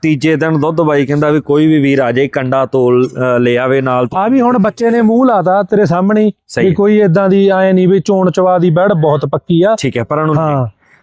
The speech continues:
Speaker 1: ਸੋ
Speaker 2: ਬਾਕੀ ਸਾਰਾ ਵੈਕਸੀਨ ਵਗੈਰਾ ਇਹਦੀ ਹੁਣ ਦੀ ਹੋਈ ਹੋਈ ਆ।
Speaker 1: ਠੀਕ ਹੈ।
Speaker 2: ਹਾਂ ਬਾਈ, ਜਿਹੜੀ ਆਪਣੀ ਆ ਬਿਮਾਰੀ ਵਾਲੀ ਵੈਕਸੀਨ ਆ, ਪੈਰਾਂ
Speaker 1: ਠੀਕ।
Speaker 2: ਪੂਰਾਂ ਵਾਲੀ, ਮੂੰਹ ਵਾਲੀ, ਸਾਰੀ ਹੋਈ ਹੋਈ ਆ ਬਾਈ।
Speaker 1: ਓਕੇ, ਇੱਧਰ ਨੂੰ ਲੈ ਜੀ ਜਿਸ ਕਾਰਨ ਕਿ
Speaker 2: ਲੈ ਬਾਈ।
Speaker 1: ਸੋ ਦੋਸਤੋ ਦੇਖਿਓ, ਅਹ, ਥਾਣੇ ਦਾ ਹੱਥੀਂ ਚਵਾਈ ਵਾਲਾ ਵੀ ਹੈ, ਭਾਵੇਂ ਤੁਸੀਂ ਮਸ਼ੀਨ ਲਾ ਲਓ ਤੇ
Speaker 2: ਆਪਾਂ ਮੰਜਾ ਖੜਾ
Speaker 1: ਲਿਓ।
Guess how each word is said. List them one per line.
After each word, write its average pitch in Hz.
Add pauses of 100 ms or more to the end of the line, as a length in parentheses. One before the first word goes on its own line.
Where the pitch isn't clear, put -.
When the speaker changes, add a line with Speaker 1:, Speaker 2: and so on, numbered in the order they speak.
Speaker 1:
ਸੋ -
Speaker 2:
ਬਾਕੀ 202
ਸਾਰਾ 214
ਵੈਕਸੀਨ 196
ਵਗੈਰਾ 196
ਇਹਦੀ 214
ਹੁਣ 190
ਦੀ 175
ਹੋਈ 160
ਹੋਈ 143
ਆ। 117 (180)
Speaker 1:
ਠੀਕ 110
ਹੈ। - (100)
Speaker 2:
ਹਾਂ 151
ਬਾਈ, 139
ਜਿਹੜੀ 156
ਆਪਣੀ 160
ਆ 160
ਬਿਮਾਰੀ 156
ਵਾਲੀ 160
ਵੈਕਸੀਨ 156
ਆ, 220
ਪੈਰਾਂ 170
Speaker 1:
ਠੀਕ। 151
Speaker 2:
ਪੂਰਾਂ 160
ਵਾਲੀ, 160
ਮੂੰਹ 160
ਵਾਲੀ, 190
ਸਾਰੀ 170
ਹੋਈ 160
ਹੋਈ 143
ਆ 120
ਬਾਈ। 110
Speaker 1:
ਓਕੇ, - (460)
ਇੱਧਰ 127
ਨੂੰ 143
ਲੈ 131
ਜੀ 101
ਜਿਸ 98
ਕਾਰਨ 110
ਕਿ 147
Speaker 2:
ਲੈ 147
ਬਾਈ। 120
Speaker 1:
ਸੋ 151
ਦੋਸਤੋ 151
ਦੇਖਿਓ, 143
ਅਹ, 175 (100)
ਥਾਣੇ 185
ਦਾ 220
ਹੱਥੀਂ 175
ਚਵਾਈ 165
ਵਾਲਾ 175
ਵੀ 190
ਹੈ, 185
ਭਾਵੇਂ 170
ਤੁਸੀਂ 151
ਮਸ਼ੀਨ 135
ਲਾ 143
ਲਓ 147
ਤੇ 147
Speaker 2:
ਆਪਾਂ 226
ਮੰਜਾ 185
ਖੜਾ 196
Speaker 1:
ਲਿਓ। 147